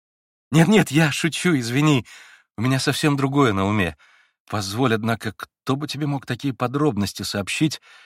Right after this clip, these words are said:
и от кого бы ты мог о них слышать? Ты не мог ведь быть у Катерины Ивановны лично, когда он про тебя говорил?» «Меня не было, зато был Дмитрий Федорович.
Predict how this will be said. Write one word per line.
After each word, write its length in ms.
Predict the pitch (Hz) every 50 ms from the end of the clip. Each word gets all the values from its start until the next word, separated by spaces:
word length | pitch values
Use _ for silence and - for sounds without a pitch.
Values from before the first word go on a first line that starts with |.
| _ _ -
и 60 | 120
от 120 | 120 -
кого 280 | - - 113 107 139 156
бы 100 | 147 139
ты 120 | - -
мог 260 | 120 123 143 - -
о 40 | 135
них 160 | 135 139 135
слышать? 560 | - - - 156 156 123 - - 104 - - - _ _ _ _ _ _ _ _ _ _
Ты 120 | - 147
не 140 | 147 151 151
мог 260 | 151 160 190 190 -
ведь 160 | - 175 151 139
быть 320 | 135 143 185 160 - -
у 60 | - 127
Катерины 380 | - - - 143 143 147 147
Ивановны 300 | 151 151 151 151 151 151
лично, 440 | 156 160 165 175 151 - - 120 110
когда 260 | - 110 107 110 135
он 140 | 131 131 113
про 100 | - 117
тебя 220 | - - 139 135
говорил?» 460 | 117 113 113 120 127 120 107 98 90 - _ _ _ _ _ _ _ _ _ _ _ _ _ -
«Меня 380 | 147 147 170 185 208 226 240 240
не 300 | 233 233 220 202 190 190
было, 240 | 202 202 190 190
зато 300 | 175 165 175 151 190 196
был 220 | 190 180 196 202 190
Дмитрий 440 | 165 156 180 196 196 - 196 202 170
Федорович. 600 | - - 165 170 170 156 170 175 165 - - -